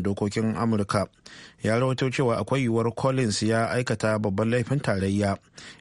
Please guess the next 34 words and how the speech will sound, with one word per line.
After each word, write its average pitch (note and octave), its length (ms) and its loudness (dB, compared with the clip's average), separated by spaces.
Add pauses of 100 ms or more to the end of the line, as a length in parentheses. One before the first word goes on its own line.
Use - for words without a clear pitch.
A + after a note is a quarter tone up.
inda G#2+ 280 2
ya G2+ 140 0
bayyana G#2 600 0
bayanai G2+ 600 0
akan G#2+ 320 -2
masu G#2 400 0
kamfanin A2 580 0 (420)
da F#2+ 80 -2
kuma G#2+ 180 -2
masu G#2 360 0
zuba G#2 220 0
jari, G#2 320 0
ciki - 260 -2
har G#2+ 180 0
da G#2 200 0
ɗansa G#2+ 680 0
da F2 120 -2
shi A2 140 0
kuma G#2 220 -2
ake G2+ 220 -2
tuhumarsa. F#2+ 640 0 (800)
Ana G#2 220 2
zargin G2 480 0
ɗan G#2+ 400 2
nashi G#2+ 420 0
da G2 120 0
ake G#2+ 180 -2
kira G#2+ 500 0
Cameron A#2+ 460 0
Collins G#2 420 0
ne G2+ 220 2 (480)
da F#2 80 0
miƙa G#2+ 480 0
bayanai G2+ 400 2